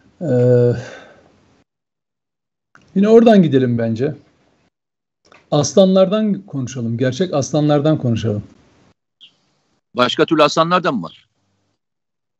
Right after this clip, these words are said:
Speaker 1: Teröristlere de aslan diyenler çıkıyor ya bazen.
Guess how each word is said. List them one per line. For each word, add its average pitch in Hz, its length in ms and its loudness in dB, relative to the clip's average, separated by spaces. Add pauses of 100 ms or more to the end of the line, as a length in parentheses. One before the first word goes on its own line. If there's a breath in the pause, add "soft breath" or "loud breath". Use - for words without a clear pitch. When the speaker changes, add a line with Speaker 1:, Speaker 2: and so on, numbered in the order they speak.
(120)
Speaker 1:
Teröristlere 160 680 4
de 160 60 4
aslan 147 460 0
diyenler 147 340 0
çıkıyor 175 320 -2
ya 123 160 2
bazen. 107 320 -4